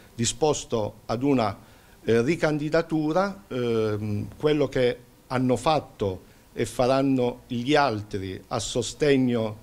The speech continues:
di non so chi, eh, oggi mi interessa relativamente, mi interessa l'idea e il progetto di portare soluzioni alla nostra regione. Ritengo che questo si possa fare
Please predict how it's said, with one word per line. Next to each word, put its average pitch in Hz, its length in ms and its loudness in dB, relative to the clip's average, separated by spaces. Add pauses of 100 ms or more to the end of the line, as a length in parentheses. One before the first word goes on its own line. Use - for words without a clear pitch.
di 120 300 0 (360)
non 135 320 4
so 160 320 2
chi, 185 340 -2 (440)
eh, - 240 -2 (100)
oggi 123 360 2
mi 117 100 4
interessa 113 760 2
relativamente, 110 920 0
mi 110 140 2
interessa 117 440 2
l'idea 123 400 4
e 113 40 4
il 107 80 -2
progetto 110 720 0 (340)
di 113 140 2
portare 117 420 4
soluzioni 120 600 2
alla 107 180 4
nostra 117 480 2
regione. 101 580 0
Ritengo 143 360 2
che 127 140 0
questo 156 240 0
si 117 120 -4
possa 120 320 0
fare 127 400 2